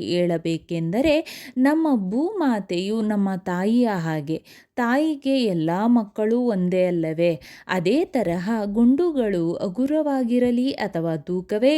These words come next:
ಇರಲಿ, ಎತ್ತರದಿಂದ ಕೈ ಬಿಟ್ಟರೆ ಒಂದೇ ವೇಗದಲ್ಲಿ ಕೆಳಕ್ಕೆ ಬೀಳುತ್ತೆ,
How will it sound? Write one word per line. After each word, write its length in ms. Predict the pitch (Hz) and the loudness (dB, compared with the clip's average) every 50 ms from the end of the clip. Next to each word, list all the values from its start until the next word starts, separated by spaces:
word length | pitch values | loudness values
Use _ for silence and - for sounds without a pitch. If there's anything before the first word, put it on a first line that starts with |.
| 294 | 2
ಇರಲಿ, 420 | 247 214 202 175 175 160 156 156 143 - - - - - - - | -2 -2 -2 -2 -2 -2 -4 -6 -8 -8 -14 -20 -20 -18 -8 -4
ಎತ್ತರದಿಂದ 800 | - 240 240 - - - 359 349 349 330 - 285 269 240 220 214 208 196 190 | -2 -2 -4 -4 -4 -2 -2 0 0 0 0 2 2 2 2 2 0 0 -2
ಕೈ 280 | 185 190 180 160 170 180 | -2 -2 -2 -2 0 -2
ಬಿಟ್ಟರೆ 640 | 160 151 175 160 - _ - 175 185 226 285 294 269 247 196 | -2 -2 -2 -4 -4 _ -6 -4 -2 0 0 0 0 0 -2
ಒಂದೇ 460 | 233 226 220 226 240 302 339 370 370 | 0 0 2 2 4 2 2 0 0
ವೇಗದಲ್ಲಿ 760 | 349 311 254 220 190 170 175 160 151 165 160 165 170 175 180 | 0 2 2 0 0 0 -2 -2 -2 -2 -2 -2 -2 -4 -4
ಕೆಳಕ್ಕೆ 500 | 180 - 202 185 165 147 - - 180 180 | -4 -4 -4 -2 -2 -4 -6 -8 -8 -6
ಬೀಳುತ್ತೆ, 560 | 165 180 175 165 165 160 151 _ - - - | -2 0 0 0 0 -2 -4 _ -10 -10 -10